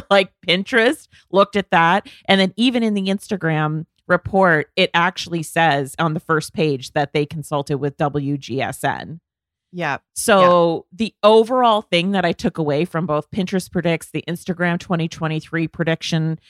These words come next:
Speaker 1: report, a lot of it was about Gen Z values and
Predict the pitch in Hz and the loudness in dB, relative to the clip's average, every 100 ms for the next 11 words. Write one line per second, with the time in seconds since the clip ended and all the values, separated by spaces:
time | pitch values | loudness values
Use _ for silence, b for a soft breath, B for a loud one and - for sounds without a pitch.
0 | b 170 175 180 175 170 165 175 170 165 | b -8 -6 0 2 2 0 2 4 4
1 | 180 185 175 156 175 165 156 175 165 160 | 2 -2 -2 -4 -2 -2 -2 -2 -2 -6
2 | 165 165 147 143 160 180 185 190 214 - | -8 -6 -2 -2 0 0 2 2 -2 -8
3 | - _ _ - 175 170 165 | -18 _ _ -2 0 2 -2